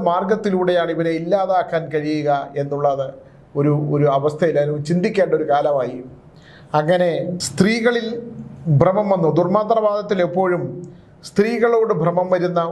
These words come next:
ഒരവസ്ഥയുണ്ട്. പ്രത്യേകിച്ച് ഭദ്രകാളിയെ, അല്ല, കാളികളിൽ തന്നെ കൊടുങ്കാളി, കരിങ്കാളി എന്ന് തുടങ്ങിയിട്ടുള്ള നിരവധി കാളി സം-, ആ,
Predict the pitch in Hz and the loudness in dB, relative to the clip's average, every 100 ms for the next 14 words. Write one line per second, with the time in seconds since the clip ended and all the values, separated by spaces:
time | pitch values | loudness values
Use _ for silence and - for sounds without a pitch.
0 | 160 147 151 151 160 139 139 147 190 180 | 0 2 0 -2 -2 -2 -2 0 0 0
1 | 196 196 - - - - 160 208 202 208 | 0 -2 -6 -18 -10 -2 2 2 2 0
2 | 202 180 143 - - 165 175 165 185 202 | 0 0 -2 -4 0 0 2 0 2 2
3 | 208 202 202 196 202 202 - - 180 190 | 0 0 -2 -2 -6 -8 -20 -4 -2 0
4 | 185 180 190 185 180 180 190 190 190 - | 0 0 0 -2 -2 -2 0 0 -4 -8
5 | - - _ - 190 196 190 185 190 208 | -20 -20 _ -4 -2 0 0 2 0 -2
6 | 202 202 196 190 233 233 240 180 190 220 | -4 -2 0 2 0 -2 -2 0 0 0
7 | 240 226 - 185 196 190 - 185 | -2 -4 -4 -4 -4 -10 -4 0